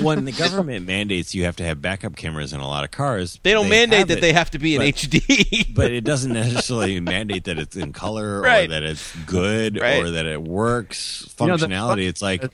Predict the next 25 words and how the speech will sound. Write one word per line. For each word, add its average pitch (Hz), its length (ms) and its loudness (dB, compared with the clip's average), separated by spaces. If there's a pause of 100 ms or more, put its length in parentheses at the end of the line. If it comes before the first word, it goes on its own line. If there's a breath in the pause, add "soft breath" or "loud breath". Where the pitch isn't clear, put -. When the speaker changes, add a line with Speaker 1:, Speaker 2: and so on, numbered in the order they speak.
(140)
Speaker 3:
Yeah. 120 220 2
Speaker 1:
you 107 80 0
know 113 100 2
what? 131 240 -2
You 113 200 -2
can 113 360 -4 (140)
tell 123 260 -2
whether 98 260 -2
that's 92 280 -4
a 85 40 -4
tree 147 520 -2
or 98 140 -2
a 113 40 2
child. 67 460 -2
Speaker 2:
I'm 185 100 0
Speaker 1:
That's 76 220 -4
all 85 160 -2
I 87 100 -2
care 78 200 -6
about. 62 200 -4
Speaker 2:
Well, - 160 0
Speaker 1:
You - 80 0
know, 160 60 2
Speaker 2:
I'm, 180 80 0
Speaker 1:
like - 160 -6